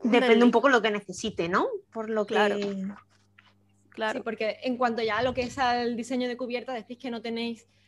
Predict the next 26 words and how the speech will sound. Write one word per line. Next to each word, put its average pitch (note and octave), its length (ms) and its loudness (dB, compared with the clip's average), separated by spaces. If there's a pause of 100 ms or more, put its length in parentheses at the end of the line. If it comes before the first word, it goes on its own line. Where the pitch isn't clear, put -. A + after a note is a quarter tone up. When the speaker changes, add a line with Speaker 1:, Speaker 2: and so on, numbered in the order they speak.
(240)
Speaker 3:
mm, B3 240 -6
¿vosotros C4+ 400 -4
dais D4 340 -2
algún B3 300 -2
tipo A#3 180 -2
de A3 140 2
briefing A#3+ 500 -4
o A3 160 2
algo A#3+ 160 2
así, A#3+ 260 -2
como A3 200 -2
unas C4 160 -2
pautas B3+ 440 0
de A#3+ 100 -2
lo A#3 100 0
que A#3+ 140 -4
queréis B3 540 0
o, A3 240 -2 (300)
no B3 140 -4
Speaker 2:
Mm. - 20 -4
Speaker 3:
sé, A3 360 -8
colores B3+ 460 2
o C4+ 60 0
algo? D#4 160 0
¿O C4 80 0
simplemente C4+ 800 -2